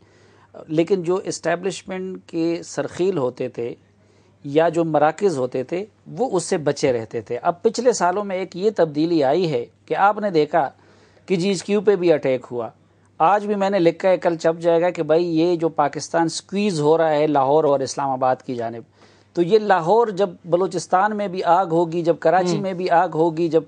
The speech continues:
Speaker 1: अ, खैबर पख्तूनख्वा में भी आग होगी, तो ये कब तक, जो है, लाहौर और इस्लामाबाद सलामत रहेंगे? एक तो ये, बहरहाल, अब उनको भी ये एहसास होने लगा है। दूसरी चीज़ ये है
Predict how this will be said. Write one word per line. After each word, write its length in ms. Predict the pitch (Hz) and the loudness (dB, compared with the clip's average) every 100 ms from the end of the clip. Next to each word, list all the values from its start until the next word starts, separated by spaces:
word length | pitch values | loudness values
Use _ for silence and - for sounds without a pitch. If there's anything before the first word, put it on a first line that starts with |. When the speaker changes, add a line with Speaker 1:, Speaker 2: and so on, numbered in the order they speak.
| - | -4
Speaker 1:
अ, 140 | 180 151 - - _ - | 0 0 -2 -16 _ 0
खैबर 260 | 180 233 | 2 2
पख्तूनख्वा 560 | 226 196 - 170 170 190 | -2 -2 -2 0 2 2
में 180 | 202 185 | 0 -2
भी 120 | 175 | 2
आग 220 | 160 180 | 2 2
होगी, 280 | 160 165 185 | 0 0 -2
तो 120 | 170 | -4
ये 360 | 170 196 208 202 - _ - _ | 0 2 2 0 -12 _ -20 _
कब 160 | 226 226 - | 2 2 0
तक, 120 | 214 | 0
जो 200 | 185 170 | 2 2
है, 160 | 185 | 2
लाहौर 580 | 180 156 147 156 190 196 160 | 2 2 4 4 2 0 2
और 140 | 156 | 2
इस्लामाबाद 540 | 151 165 160 156 160 | 2 2 0 2 2
सलामत 480 | 156 143 139 147 143 | 2 -2 0 0 -4
रहेंगे? 400 | 127 127 120 120 170 | -6 -6 -8 -4 0
एक 200 | 190 190 | 0 0
तो 80 | |
ये, 360 | 175 170 196 202 - _ 151 | 0 4 4 2 -8 _ -2
बहरहाल, 380 | 147 170 190 196 | 2 4 2 2
अब 220 | 170 160 | 0 2
उनको 300 | 165 170 190 | 0 0 0
भी 120 | 151 | 0
ये 100 | 156 | 0
एहसास 500 | 170 147 - 156 143 143 | 0 0 2 0 0 -4
होने 200 | 131 127 | -4 -2
लगा 200 | 123 131 | 0 0
है। 100 | 135 | 2
दूसरी 380 | 180 240 285 | 2 2 0
चीज़ 300 | 269 226 170 | 0 -2 0
ये 180 | 143 151 | 2 4
है 100 | 240 | 2